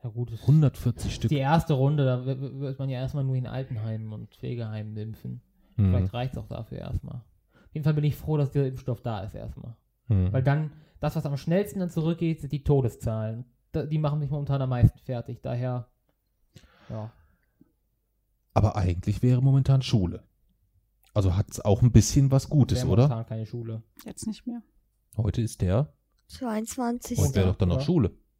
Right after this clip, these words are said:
Speaker 1: Ist nicht heute Montag?
Speaker 2: Na, heute wäre noch Schule, natürlich.
Speaker 1: Welcher Tag ist denn
Speaker 3: Oh
Speaker 1: heute?
Speaker 3: doch, bis zum dreiundzwanzigsten.
Speaker 2: Ja.
Speaker 1: Was für ein Tag ist denn heute?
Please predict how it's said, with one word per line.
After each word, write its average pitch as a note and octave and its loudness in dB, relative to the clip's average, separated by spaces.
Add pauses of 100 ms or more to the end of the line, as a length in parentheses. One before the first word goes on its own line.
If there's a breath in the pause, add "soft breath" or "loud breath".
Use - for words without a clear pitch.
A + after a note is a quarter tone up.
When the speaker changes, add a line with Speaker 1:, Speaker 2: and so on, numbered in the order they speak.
Speaker 1:
Ist - -14
nicht B2+ -2
heute A#2 -6
Montag? C#3 -8
Speaker 2:
Na, F#2 2
heute F2+ -4
wäre F#2 -4
noch E2+ -4
Schule, D3+ 0
natürlich. C3 0
Speaker 1:
Welcher D3 -4
Tag C#3 -6
ist - -10
denn B2 -8
Speaker 3:
Oh A#2 -6
Speaker 1:
heute? G3+ -4
Speaker 3:
doch, B3 -8
bis - -12
zum G3 -2
dreiundzwanzigsten. G2+ 2
Speaker 2:
Ja. - -2
Speaker 1:
Was C3 -4
für C3+ -6
ein C3 -6
Tag D3 -6
ist - -20
denn A#2 -10
heute? A#2+ -14